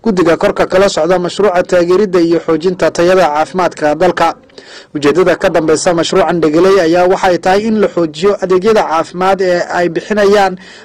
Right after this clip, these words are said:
xarumaha caafimaad ee dalka, kuwaasi oo loogu talagalay in ay si wanaagsan uga faa'iideystaan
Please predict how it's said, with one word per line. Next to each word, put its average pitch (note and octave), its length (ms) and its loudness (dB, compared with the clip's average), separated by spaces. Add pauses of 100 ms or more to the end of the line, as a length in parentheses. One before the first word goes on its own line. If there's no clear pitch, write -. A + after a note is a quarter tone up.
(120)
xarumaha A3+ 380 2
caafimaad F#3 480 0
ee F3+ 220 0
dalka, F3+ 380 0
kuwaasi E3+ 480 0
oo E3+ 100 0
loogu F3+ 280 0
talagalay F3 500 0
in G3 80 -6
ay F3 180 -2
si A#3+ 160 -4
wanaagsan F#3+ 540 -2
uga G3 220 -2
faa'iideystaan E3 680 -2